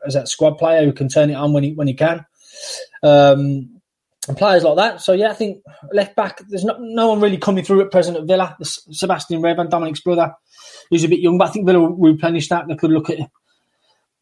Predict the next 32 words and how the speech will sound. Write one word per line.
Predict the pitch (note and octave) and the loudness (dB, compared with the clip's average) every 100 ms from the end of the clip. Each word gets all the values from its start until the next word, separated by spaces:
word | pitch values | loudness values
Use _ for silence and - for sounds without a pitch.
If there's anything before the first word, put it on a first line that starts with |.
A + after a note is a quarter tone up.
| _ _ _ | _ _ _
testing | - E3 D#3+ | -6 -4 0
the | D3 | 0
scouting | - E3 E3 F3 | 2 0 2 -2
network | F3 F3+ E3 D#3 | -2 0 0 0
for, | D#3 C#3+ | 0 -2
for | - | 2
a | D#3 | 2
left | D3+ D3+ | 2 0
back | D3+ | -4
coming | E3 D#3 | 0 0
up | D3+ | 2
in | D3 | 0
Holland | C3+ D#3+ F3+ D#3+ | 2 2 2 0
or | |
something | D3 F3 C#3+ | 0 -2 0
like | D3+ C#3 | 0 0
that. | D#3+ F3 | -2 -4
That | - | -6
could | D#3+ | -2
be | D#3 | -2
explored. | C#3+ F3+ F3 F3 E3 | -2 0 2 4 2
There's | D3+ B2+ | -2 0
Rico | E3 D#3+ D3 | 2 4 2
Henry | D3 E3+ E3+ | 2 -2 -2
at | D3+ | -2
Brentford, | D#3 D#3+ D#3 F3 D3+ _ _ - - - - | 0 -2 -2 -4 -4 _ _ -18 -14 -14 -2
who | D3+ C#3+ | 2 2
Smith | - D3+ | 0 -2
knows | D#3 D3 | 2 2
all | D#3 D3+ | 4 2
about. | C#3 D#3 E3 D#3+ - - | 2 2 0 -2 -14 -6
Um, | D3 C#3+ C#3+ C#3 C3+ | -2 -2 -2 -4 -8